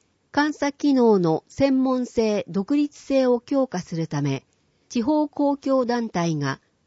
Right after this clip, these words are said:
外部監査人、弁護士、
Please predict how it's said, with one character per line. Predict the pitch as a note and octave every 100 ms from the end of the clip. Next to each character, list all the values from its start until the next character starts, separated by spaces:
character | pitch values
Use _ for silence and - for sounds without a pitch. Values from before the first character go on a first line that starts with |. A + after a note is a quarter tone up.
| _
外 | A3 D4 C#4
部 | C#4
監 | - B3+ A#3+
査 | A#3 G#3+
人、 | F3 D#3+ - _ _ _ _ _ _
弁 | A#3 A#3+ A3+
護 | G#3+
士、 | - D3+